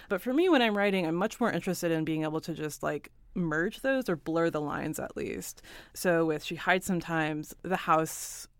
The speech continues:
you can definitely read it as, like, this is a story that's about, like, the disintegration of somebody's home in a very large metaphorical way. For me,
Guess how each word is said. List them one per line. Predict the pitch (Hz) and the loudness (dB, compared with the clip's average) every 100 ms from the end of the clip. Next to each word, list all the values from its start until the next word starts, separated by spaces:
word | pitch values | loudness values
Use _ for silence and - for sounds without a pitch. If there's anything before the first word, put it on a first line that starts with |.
| - | -8
you | 185 | -4
can | 196 | 2
definitely | 175 165 175 156 | 2 2 0 0
read | 156 160 170 | -2 -2 0
it | 165 | 0
as, | 151 151 | -2 -4
like, | 165 - | -8 -6
this | 160 - | -6 -6
is | 190 | -8
a | 196 | -8
story | - 156 151 156 | -4 -2 -2 -2
that's | 156 151 | -4 -6
about, | 160 147 | -4 -2
like, | 160 160 | -4 -6
the | |
disintegration | - 156 156 156 151 143 143 151 151 | -6 -6 -6 -8 -8 -8 -6 -8 -8
of | - 156 156 165 170 160 - - _ - | -6 -4 -2 -4 -8 -12 -20 -20 _ -10
somebody's | 170 170 165 170 | -6 -4 -4 -4
home | - 175 - - 185 - - - - | -4 -4 -4 -10 -10 -12 -20 -20 -12
in | - 175 | -4 -2
a | 156 151 | -2 -4
very | 147 170 170 165 | -2 0 2 2
large | 160 151 151 | 0 -2 -2
metaphorical | 165 160 151 139 143 - - - | -2 -2 -2 -4 -6 -6 -8 -8
way. | - - - - - - - _ - | -6 -6 -8 -10 -16 -20 -20 _ -14
For | - 220 | -2 2
me, | 233 311 302 226 196 | 4 6 8 6 4